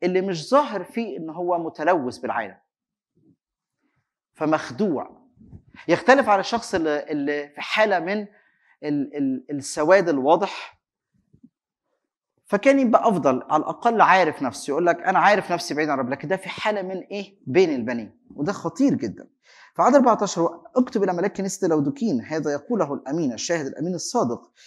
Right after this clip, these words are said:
بداية خليقة الله". كل مرة في كل تحية لكل كنيسة لها، لها شرحها، بس مش وقته.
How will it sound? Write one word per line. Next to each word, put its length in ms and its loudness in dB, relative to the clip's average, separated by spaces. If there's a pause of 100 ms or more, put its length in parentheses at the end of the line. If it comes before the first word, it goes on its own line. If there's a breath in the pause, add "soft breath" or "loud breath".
(220 loud breath)
بداية 260 0
خليقة 480 -4
الله". 120 -2
كل 280 2
مرة 500 2
في 100 -4
كل 280 -2
تحية 400 -4
لكل 320 0
كنيسة 380 -8
لها، 340 -4 (360 soft breath)
لها 360 -2 (160)
شرحها، 520 -2
بس 220 -8
مش 200 -8
وقته. 320 -2